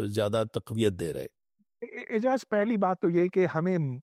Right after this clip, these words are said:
Speaker 2: मुकाबले के नुक्ते नज़र से नहीं देखना चाहिए कि हम किसी रेस में लगे हुए हैं। बात ये है कि यहाँ जो इ-, इ-, इस कदर गुर्बत है, इस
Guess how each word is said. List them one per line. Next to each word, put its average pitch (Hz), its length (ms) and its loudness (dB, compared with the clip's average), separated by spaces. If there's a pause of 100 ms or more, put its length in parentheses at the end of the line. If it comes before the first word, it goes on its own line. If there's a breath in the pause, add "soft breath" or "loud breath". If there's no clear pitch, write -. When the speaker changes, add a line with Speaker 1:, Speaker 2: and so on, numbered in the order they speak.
Speaker 2:
मुकाबले 147 520 4
के 202 140 6
नुक्ते 160 380 2
नज़र 147 280 4
से 143 140 -2
नहीं 135 160 0
देखना 127 320 2
चाहिए 131 280 4
कि 135 180 6
हम 123 400 2
किसी 120 480 2 (200 soft breath)
रेस 131 280 4
में 135 100 0
लगे 104 260 2
हुए 123 120 0
हैं। 165 60 -2 (260 soft breath)
बात 160 280 0
ये 185 160 8
है 170 180 4
कि 185 120 2 (360)
यहाँ 135 500 0 (400 soft breath)
जो 147 340 4 (580)
इ-, 147 120 -2 (100)
इ-, 170 160 -2
इस - 240 4
कदर 175 200 6
गुर्बत 139 480 2
है, 127 300 4
इस 185 320 0